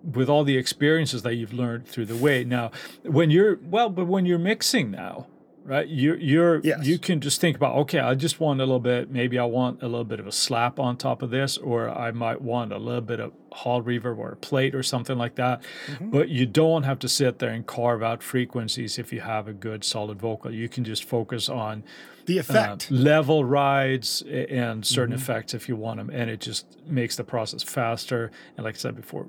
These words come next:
Speaker 1: usually better. So,
Speaker 2: Well,
Speaker 1: um,
Speaker 2: yeah, that, it, it, it depends on where you want to spend your time on your vocal. Do you want to spend it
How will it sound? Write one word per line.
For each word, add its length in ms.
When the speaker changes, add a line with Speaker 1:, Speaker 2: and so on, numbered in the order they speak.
Speaker 1:
usually 400
better. 500
So, 120
Speaker 2:
Well, 300
Speaker 1:
um, 100
Speaker 2:
yeah, 360
that, 360
it, 240
it, 160
it 160
depends 460
on 200
where 200
you 200
want 340
to 120
spend 460
your 160
time 400
on 160
your 120
vocal. 400
Do 140
you 140
want 260
to 100
spend 520
it 200